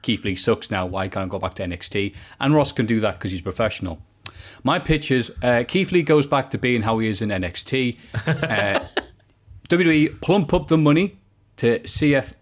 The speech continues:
zero dollar sign. I think I'll get the name right. Uh, you know, they can claim that it's good business and they're saving money.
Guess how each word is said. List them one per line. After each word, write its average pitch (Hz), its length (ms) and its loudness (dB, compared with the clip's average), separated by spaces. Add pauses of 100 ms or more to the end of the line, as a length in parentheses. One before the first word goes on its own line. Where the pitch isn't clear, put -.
(500)
zero 123 500 4
dollar 120 300 0
sign. 123 380 0
I - 20 -10
think 107 200 -6
I'll 95 80 -4
get 101 120 -2
the 95 60 -8
name 90 240 -4
right. 104 200 -2 (400)
Uh, 101 380 0 (1080)
you 110 60 -4
know, 95 120 -2
they 98 80 -2
can 107 160 -4
claim 117 220 -2
that 107 120 -2
it's 98 80 -8
good 107 200 -2
business 113 400 -2
and 107 100 -4
they're 95 40 -6
saving 101 380 0
money. 135 320 0